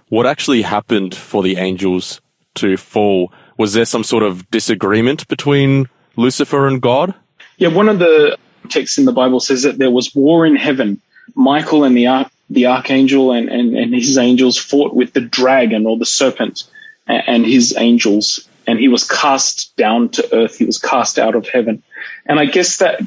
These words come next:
Speaker 2: that concept of these fallen beings, these supernatural or spiritual beings being bound, uh, to this earth. And so the start of that, according to,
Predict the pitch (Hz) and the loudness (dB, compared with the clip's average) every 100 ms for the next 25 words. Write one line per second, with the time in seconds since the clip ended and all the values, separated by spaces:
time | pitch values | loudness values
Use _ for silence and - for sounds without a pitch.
0 | - 143 - - 156 151 143 127 - - | -2 -2 -2 -2 0 0 -2 -2 -6 -4
1 | 131 120 117 - - _ _ _ _ _ | 0 0 -2 -8 -16 _ _ _ _ _
2 | _ - 135 123 - 156 151 139 131 127 | _ 2 2 2 0 2 4 4 2 4
3 | 135 147 143 220 196 - - 254 - - | 4 4 4 2 0 2 2 0 -2 -2
4 | - 185 175 143 135 - 147 135 113 - | -2 -4 0 0 0 -4 0 0 0 -2
5 | - - 139 - - 123 120 131 175 208 | -4 -2 -2 -2 -4 -6 0 0 2 0
6 | 190 - 135 139 120 - 127 131 127 120 | -2 2 4 4 2 -2 0 2 2 2
7 | 196 - - - - - - - - - | 0 -2 -12 -20 -20 -20 -20 -8 -8 -2
8 | 147 127 113 - - 135 110 - - 127 | -2 0 0 -2 0 0 0 -4 -2 -2
9 | - 139 131 123 - - - - 151 - | 0 2 2 0 -6 -20 -14 -4 -4 -2
10 | - 160 233 202 127 117 117 113 - 139 | -2 0 2 0 0 -2 -2 -6 -2 0
11 | 120 120 - 127 120 104 | 2 0 0 0 2 0